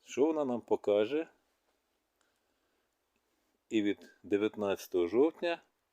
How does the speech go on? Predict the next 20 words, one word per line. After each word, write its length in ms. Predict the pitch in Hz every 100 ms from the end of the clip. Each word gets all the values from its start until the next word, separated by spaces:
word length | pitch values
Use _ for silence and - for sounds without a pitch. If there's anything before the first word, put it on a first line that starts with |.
| _ -
коли 260 | 190 95
вона 240 | 107 131 123
буде. 360 | 104 76 76 - _ _ _ _
Хоча 260 | - 113
на 100 | 104
пачечці 460 | - 120 - - -
пише, 360 | - 110 -
що 140 | - 87
там, 300 | - 90 76 -
ну, 160 | 87
буквально 480 | 78 - 95 92 78
двадцять-двадцять 680 | 71 95 - 104 - - -
п'ять 180 | 156 -
днів. 220 | 151 - _ _ _ _ _ _ _ -
Ну, 80 |
я 80 | 147
думаю, 280 | 98 95 85
з 40 |
моменту 380 | 92 92 85 -
сходів, 400 | - 208 175 127